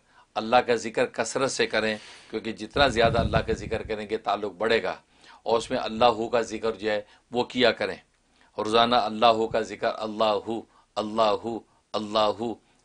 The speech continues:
ये ज़िक्र करें। अव्वल आखिर ग्यारह मरतबा दुरूशी पढ़ लिया करें और ये एक सौ एक दफ़ा अल्लाह का ज़िक्र करके आप अल्लाह से दुआ कर लिया करें अपने तमाम मसाइल के लिए,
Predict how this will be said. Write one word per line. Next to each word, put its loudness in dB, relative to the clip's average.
ये 0
ज़िक्र -6
करें। -4
अव्वल 0
आखिर 0
ग्यारह 0
मरतबा -6
दुरूशी -12
पढ़ -2
लिया 0
करें 0
और 0
ये -2
एक -6
सौ 2
एक -2
दफ़ा 2
अल्लाह 2
का 0
ज़िक्र -2
करके -2
आप 2
अल्लाह -2
से -12
दुआ 0
कर -4
लिया -2
करें -4
अपने -10
तमाम 0
मसाइल -4
के -14
लिए, -20